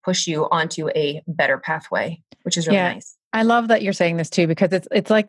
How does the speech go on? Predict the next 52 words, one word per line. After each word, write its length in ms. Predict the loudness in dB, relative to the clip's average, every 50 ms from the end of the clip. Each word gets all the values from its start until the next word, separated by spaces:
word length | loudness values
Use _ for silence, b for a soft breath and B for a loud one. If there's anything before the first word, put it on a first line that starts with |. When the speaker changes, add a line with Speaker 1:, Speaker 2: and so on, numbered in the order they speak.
| 0
Speaker 2:
I 100 | 0 2
don't 160 | 2 2 2 2
know 140 | 0 0
who 160 | 0 0 0 0
said 240 | 0 0 0 2
it, 160 | 2 0 0 0
so 80 | -2
I'm, 120 | 0 0 0
I'm 160 | 0 0 2
gonna, 220 | 2 2 2 0 0 -2 -2 -2
I'm 140 | 0 2 2
not 140 | 2 2
gonna 160 | 0 0 0 2
be 100 | 2 2
able 140 | 2 2
to 100 | 0 0
attribute 380 | -2 -2 0 0 0 2 2 0
it. 120 | 0 0
So 80 | 0 0
if 80 | 2 2
anybody 320 | 2 2 4 2 2 2
knows 280 | 2 0 0 0 0 0
it, 100 | 0 0
but 100 | 2 0
it's 140 | 0 2
like 180 | 0 0 0 0 -2
epi-, 320 | -4 0 2 2 0 0 0
like 220 | 0 0 2 2
it's 140 | -2 -2 -2
the, 100 | -4 -2 0 0 0 -2 0
the 140 | 2 0 2
genetics 480 | 2 2 2 2 4 4 2 2 2
that 100 | 0 -2
Speaker 1:
Yeah. 80 | 0 2
Speaker 2:
load 420 | 4 4 6 6 4 4 0 -2 B B B B -18 B B 0
the 80 | 0
gun, 500 | 2 2 2 2 2 0 0 0 -2 -4 B B -12 B B
the 140 | 2 2 2
Speaker 1:
Mm-hmm. 140 | 2 -2 -4
Speaker 2:
epigenetics 680 | -4 -2 -4 -4 -2 -2 0 0 2 2 0 0 0
that 200 | 0 0 0 0
pull 260 | -2 0 2 2 2
the 80 | 0 -2
trigger. 360 | -2 0 0 0 2 0 -2
So 140 | 0 2 2
you 160 | 4 4 4
Speaker 1:
Yeah. 80 | 4 4
Speaker 2:
might, 260 | 4 2 0 -2 -2
so 120 | -2 -2 0
I 180 | 2 2 4 4
am 120 | 4 4
actually 460 | 4 2 2 0 0 2 2 2 0